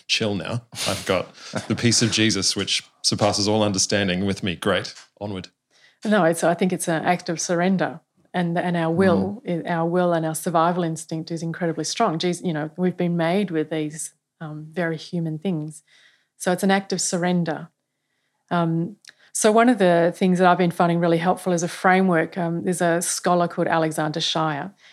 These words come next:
Speaker 3: who, um, looked at the four Gospels and, and asked some questions around why those four Gospels, why in those four orders. Yes, they give us an account of the historical Jesus or the historic Jesus,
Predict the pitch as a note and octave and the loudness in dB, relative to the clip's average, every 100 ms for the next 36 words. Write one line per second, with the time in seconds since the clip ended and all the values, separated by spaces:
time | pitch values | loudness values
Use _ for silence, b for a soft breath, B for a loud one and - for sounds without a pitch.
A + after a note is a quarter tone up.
0 | b b - F3+ E3 E3 E3 D#3+ D#3+ D#3 | b b 0 2 4 2 0 -2 -4 -6
1 | - _ b b b - B3+ D4+ A#3+ - | -10 _ b b b -2 0 2 2 4
2 | F#3+ F3+ E3+ - E3+ E3 E3 D#3+ E3 F3 | 4 6 4 2 0 0 0 0 -2 -2
3 | F3 - F#3 - - E3+ E3 F#3+ F#3 F3 | -2 2 0 0 -4 -4 -2 -2 0 -2
4 | E3 E3 D#3+ D#3+ F#3 F#3 F3+ F#3 F3 E3 | -2 -2 0 -2 2 4 6 4 2 0
5 | D#3+ - E3 E3+ F3 - F3+ F3 F3 E3+ | 0 -2 0 0 0 -2 -2 -2 -2 0
6 | E3 D#3 D3+ D3+ D#3+ D#3 F3 F3 E3 D#3 | -2 -2 -6 -6 -2 0 2 2 0 0
7 | E3 F3 - D#3+ D#3 E3+ D#3+ - D#3+ D#3 | -2 -2 -2 -2 -2 -4 -4 -8 -10 -10
8 | - E3 E3 E3+ E3+ D#3+ E3+ - D#3+ D#3 | -8 -8 -8 -8 -10 -8 -6 -2 -2 -2
9 | D#3+ D3+ E3+ E3 E3+ F3+ - F3+ E3+ E3 | -6 -6 -4 -4 -6 -10 -10 -8 -8 -6
10 | D#3+ E3 D#3+ E3 F3 - G3 | -6 -2 -2 -4 -8 -6 -8